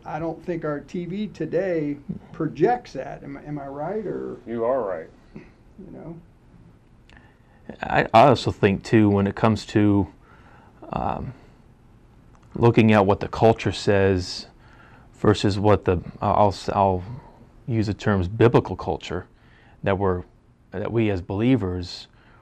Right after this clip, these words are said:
Speaker 3: are wanting to hold our lives to and measure accordingly, there almost has to be a,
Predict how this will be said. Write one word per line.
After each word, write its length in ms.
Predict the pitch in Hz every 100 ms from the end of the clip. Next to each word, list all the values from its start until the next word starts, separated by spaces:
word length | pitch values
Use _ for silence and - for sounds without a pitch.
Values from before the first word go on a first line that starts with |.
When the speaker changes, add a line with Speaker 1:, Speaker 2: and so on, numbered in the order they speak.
| _
Speaker 3:
are 80 | -
wanting 220 | 104 95
to 60 | 90
hold 240 | 107 104
our 160 | 104 113
lives 460 | 101 87 90 -
to 340 | - 131 120 101
and 100 | 95
measure 520 | 104 104 92 90 90
accordingly, 720 | - - 117 120 95 95 92 - _ _ _ _ _ _ _ _ -
there 440 | 101 - 135 123 -
almost 340 | 135 135 104
has 140 | 117
to 100 | 110
be 200 | 107 120
a, 80 | 101